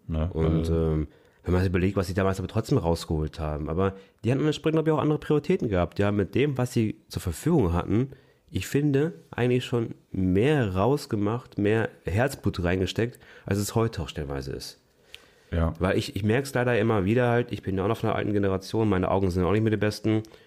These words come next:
Speaker 2: Von daher, ob ich jetzt da hundertzwanzig Frames habe oder sechzig Frames sehe oder sonst was da sehe oder
Speaker 1: Ja.
Speaker 2: H D Dings.
Speaker 1: Sch-, schrei lieber nicht so laut, das merkst du schon, aber
Speaker 2: Ja,
Speaker 1: ich
Speaker 2: ist
Speaker 1: weiß,
Speaker 2: es,
Speaker 1: du
Speaker 2: ist
Speaker 1: meinst,
Speaker 2: es nicht, also
Speaker 1: für dich, für dich ist die Grafik nicht auf Platz eins.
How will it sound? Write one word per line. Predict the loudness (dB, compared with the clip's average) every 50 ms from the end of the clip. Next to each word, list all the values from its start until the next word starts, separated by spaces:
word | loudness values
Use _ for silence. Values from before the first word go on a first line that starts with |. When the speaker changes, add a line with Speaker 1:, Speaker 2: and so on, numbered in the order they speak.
| _ _
Speaker 2:
Von | _ -2 0 0 2
daher, | 2 2 4 2 2
ob | 2 0
ich | 0 2
jetzt | 0 0 2 2
da | 0
hundertzwanzig | 2 2 2 0 0 0 0 0 0 0 -2
Frames | 0 0 2 2 0 0 0
habe | 0 2 2 2
oder | 2 2 0 0 0
sechzig | -2 -2 -4 -6 -6
Frames | -2 0 0 0 0 0
sehe | 0 0
oder | 2 2 2
sonst | 2 0 0 0
was | -2 -4
da | -4 -2
sehe | 0 0 0 2
oder | 2 0
Speaker 1:
Ja. | 0 0
Speaker 2:
H | 0 0 2
D | 2 2 2 2
Dings. | 2 2 0 0 -2 -4
Speaker 1:
Sch-, | -4 -4 -4 -2
schrei | 0 0 2 2
lieber | 4 4 2 2
nicht | 0 -2 -2
so | 0
laut, | 2 2 2 2 2
das | 0 0 0
merkst | -2 -4 -4 -4 -4
du |
schon, | -2 0 0 0
aber | 0 0 0 0 0
Speaker 2:
Ja, | 2 2 2 2
Speaker 1:
ich | 2
Speaker 2:
ist | 2 2 2
Speaker 1:
weiß, | 0 0
Speaker 2:
es, | 0
Speaker 1:
du | 0
Speaker 2:
ist | 2
Speaker 1:
meinst, | 2 0 0 0
Speaker 2:
es |
nicht, | -2 -2 -2 -2 -2 -4
also | -2 0 0
Speaker 1:
für | 0
dich, | 0 -2 0
für | 0 0 0
dich | 0 0
ist | -2 -4
die | -4 -4
Grafik | -2 -2 -2 -2 -2 0
nicht | 0 0
auf | 0 -2 -2 -6
Platz | -8 -8 -8 -8
eins. | -6 -6 -6 -6 -8 -12